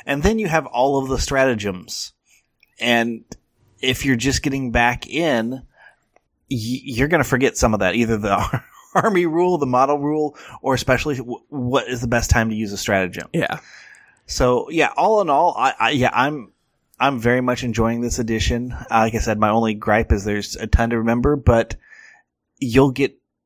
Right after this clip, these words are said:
Speaker 1: a player will get over that by just playing the game more. And 'cause once you get more games under your belt, there's some that you're trying to remember has become old hat. So then you'll just learn, rem-, remembering the new stuff until the pa-, point where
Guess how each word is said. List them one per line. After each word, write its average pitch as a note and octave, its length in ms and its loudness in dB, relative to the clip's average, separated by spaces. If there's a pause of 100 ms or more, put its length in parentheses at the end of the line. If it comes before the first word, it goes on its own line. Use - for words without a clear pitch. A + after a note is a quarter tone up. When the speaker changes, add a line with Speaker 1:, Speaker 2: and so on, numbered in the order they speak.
(100)
Speaker 1:
a B2 80 4
player C3+ 280 2
will B2 120 2
get A2+ 160 -2
over A#2 240 2
that A2 220 2
by G#2+ 100 2
just G#2+ 220 -8 (420)
playing G2+ 260 -6
the A2 80 -10
game A2 220 -2
more. A2+ 300 2
And A2+ 180 -4
'cause A2+ 140 -2
once A#2 200 2
you A#2+ 60 -2
get A#2 100 -2
more B2 160 2
games A2 300 0
under A2 140 -2
your A2+ 100 -2
belt, A2 400 2
there's G2+ 400 -4 (640)
some C#3+ 300 0
that C3 100 0
you're B2 100 -2
trying B2 280 0
to A#2+ 80 -2
remember A#2 300 0
has G#2+ 100 -4
become A2 500 -4
old G#2+ 240 -4
hat. A2 400 2
So A#2 140 -6
then A2 220 -2
you'll A2 140 -4
just G#2+ 520 -8 (1040)
learn, A2+ 280 2
rem-, A#2 220 2 (200)
remembering A#2+ 520 0
the C3+ 80 -2
new F#3+ 140 0
stuff A#2 340 2
until A2 240 0
the A2 100 -4
pa-, - 340 2 (320)
point A2+ 280 0
where A2+ 380 0